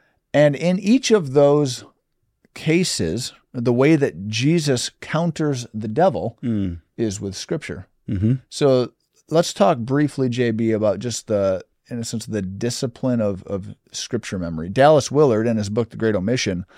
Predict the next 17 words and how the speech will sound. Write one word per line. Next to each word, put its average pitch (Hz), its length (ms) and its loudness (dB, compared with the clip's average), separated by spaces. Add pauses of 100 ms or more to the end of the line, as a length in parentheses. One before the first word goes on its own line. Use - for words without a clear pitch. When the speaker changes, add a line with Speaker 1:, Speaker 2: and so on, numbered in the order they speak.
(300)
Speaker 1:
uh, 104 260 0
at 110 180 0
one 127 260 0
point 110 260 0
in 98 60 -2
that 92 200 -6
book, 101 220 -4
he 135 120 4
actually 120 220 -2
says 113 240 -2
if 110 140 -4
he - 200 -4
could 123 160 -2 (100)
only 170 380 4
use 151 320 6
one 117 280 2
discipline, 104 560 -4